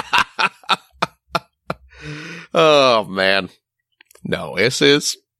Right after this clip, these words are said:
this is the Razor Crest. And in addition to a pretty nice looking model of his ship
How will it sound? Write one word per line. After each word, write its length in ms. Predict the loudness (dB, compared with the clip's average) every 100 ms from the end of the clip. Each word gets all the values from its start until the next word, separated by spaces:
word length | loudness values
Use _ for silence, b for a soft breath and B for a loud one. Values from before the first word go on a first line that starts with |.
| _ _ _ _
this 220 | -8 -8 -6
is 220 | -8 -4
the 140 | -2
Razor 380 | 0 0 2 0
Crest. 460 | -2 -6 -4 -6 -2
And 720 | 2 4 4 4 4 2 0 -8 b b b b b
in 120 | -2
addition 380 | 0 2 0 -2
to 440 | -2 0 2 2 4
a 300 | 4 4 2
pretty 240 | 0 0
nice 200 | 2 2
looking 240 | 0 0 0
model 300 | 2 2 0 -2
of 120 | -2
his 140 | 0
ship 340 | 0 0 -2